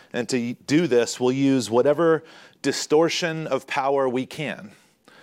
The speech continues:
And you guys have seen these show up in, again, every arena of life. Misogyny, murder, war, slavery,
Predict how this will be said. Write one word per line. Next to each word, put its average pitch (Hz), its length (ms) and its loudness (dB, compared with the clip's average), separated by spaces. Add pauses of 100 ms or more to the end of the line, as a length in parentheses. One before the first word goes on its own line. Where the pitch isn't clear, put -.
(220)
And 117 100 -6
you 123 80 0
guys 135 120 4
have 131 100 -4
seen 151 280 -4
these 143 140 -2
show 135 280 0
up 139 200 0
in, 123 240 -6 (260)
again, 120 420 -2
every 156 480 2 (240)
arena 135 560 0
of 113 180 -2
life. - 640 -4 (500)
Misogyny, 147 760 -2
murder, 139 600 2
war, 147 540 2
slavery, 139 800 0